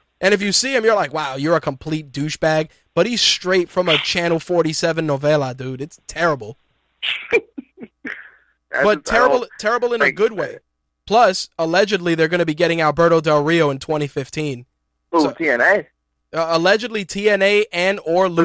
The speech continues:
Speaker 1: Lucha Underground, or both. Who knows?
Speaker 2: I mean, Lucha Underground just makes the most sense. I feel like with, um, I feel, I kind of almost feel bad for T N A getting stuck with that shit deal 'cause they was actually starting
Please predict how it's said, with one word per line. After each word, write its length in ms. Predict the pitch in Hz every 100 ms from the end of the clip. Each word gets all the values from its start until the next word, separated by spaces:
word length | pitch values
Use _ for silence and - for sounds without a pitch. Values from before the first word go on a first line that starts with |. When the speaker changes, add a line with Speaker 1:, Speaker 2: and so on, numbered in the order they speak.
| 165
Speaker 1:
Lucha 200 | 185 165
Underground, 540 | 180 175 151 135 120 -
or 160 | 156
both. 440 | 147 160 202 - _
Who 100 | 165
knows? 360 | 190 190 107 - _ _ _ _ -
Speaker 2:
I 40 |
mean, 160 | 147 139
Lucha 360 | 139 165 175
Underground 340 | 160 160 139 135
just 120 | 135
makes 160 | 131 -
the 80 |
most 200 | 123 123 -
sense. 220 | 127 123 - _ _ _ -
I 80 | 127
feel 180 | 170
like 100 | 160
with, 160 | 147 147
um, 360 | 139 131 131 - _ _ _ _
I 200 | 120 127
feel, 240 | 139 151 -
I 100 | 135
kind 200 | 170 170
of 60 | -
almost 320 | 147 156 151 -
feel 160 | 156 139
bad 640 | 127 135 117 127 131 131 _ _ _ -
for 120 | 143
T 160 | - 143
N 80 | 143
A 120 | 139
getting 240 | 139 131 -
stuck 160 | 139
with 140 | 135 131
that 160 | 127 -
shit 140 | 143
deal 160 | 143 143
'cause 120 | 135
they 100 | 135
was 140 | 135 135
actually 300 | 139 143 -
starting 520 | 139 135 135 127